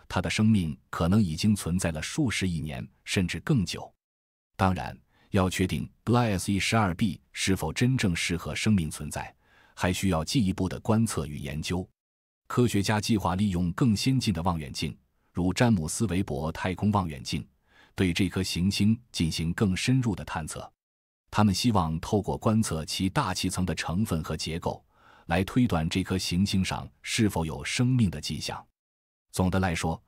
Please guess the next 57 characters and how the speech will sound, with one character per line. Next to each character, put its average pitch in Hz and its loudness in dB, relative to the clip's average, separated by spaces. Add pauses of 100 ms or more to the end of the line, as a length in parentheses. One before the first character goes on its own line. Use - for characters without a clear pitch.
(320)
Gla 117 2
S 101 0
十 - 0
二 101 4
B 107 2
的 - -4
发 82 -4
现 - -8 (260)
为 95 4
我 80 0
们 85 0
寻 98 2
找 78 0
地 117 2
外 82 0
生 - -2
命 110 2 (140)
提 - 0
供 90 2
了 71 -6
新 147 0
的 78 -2
线 80 -4
索 - -8
和 78 -10
希 - -6
望。 78 -6 (580)
虽 107 2
然 101 4
我 78 -2
们 73 -4 (120)
还 90 -2
无 92 0
法 80 0
确 95 0
定 80 -2
它 80 -2
是 107 0
否 73 -4
真 135 2
正 104 2
适 - -2
合 76 -8
生 107 2
命 90 4
存 73 -8
在， 69 -8 (480)
但 90 4
这 107 4
项 80 -4
发 80 -2
现 - -8 (140)
已 80 0
经 127 2
让 98 2
我 73 -6
们 71 -6